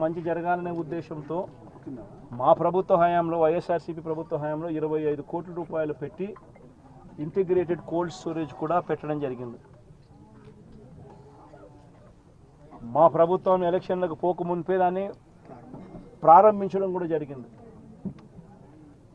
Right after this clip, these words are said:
ఎంత దారుణమైన పరిస్థితి ఈ ప్రభుత్వంలో ఉంది అని అంటే, కనీసం దానికి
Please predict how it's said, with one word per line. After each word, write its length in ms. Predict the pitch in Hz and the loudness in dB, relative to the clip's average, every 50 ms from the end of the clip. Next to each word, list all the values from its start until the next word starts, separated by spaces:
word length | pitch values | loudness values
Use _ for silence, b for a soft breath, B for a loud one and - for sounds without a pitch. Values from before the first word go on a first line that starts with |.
| - - - - - - - - - - - - - - - - - - - - - 120 147 165 | -20 -20 -20 -20 -20 -20 -20 -20 -20 -20 -20 -20 -20 -20 -20 -20 -20 -20 -20 -18 -4 -2 -2 2
ఎంత 120 | 180 190 185 147 120 110 | 2 2 2 2 0 6
దారుణమైన 500 | 139 143 170 185 196 208 208 214 220 220 208 196 | 8 10 10 10 8 6 4 6 4 4 4 2
పరిస్థితి 320 | 202 202 196 - - 185 208 190 | 2 2 0 -2 -8 -8 -8 -4
ఈ 40 | 190 | -2
ప్రభుత్వంలో 480 | 185 185 185 180 185 190 190 180 185 185 180 170 | 0 0 0 0 0 -2 -2 -2 -2 -4 -4 -6
ఉంది 120 | 175 180 175 | -6 -6 -6
అని 80 | 165 165 156 | -4 -6 -6
అంటే, 160 | 143 156 160 170 156 - 160 | -8 -8 -10 -10 -8 -6 -6
కనీసం 400 | 147 160 185 214 - - 214 208 196 190 | -6 -4 -6 -8 -10 -10 -10 -8 -6 -4
దానికి 360 | 180 180 180 165 - 214 233 | -4 -4 -6 -10 -12 -10 -10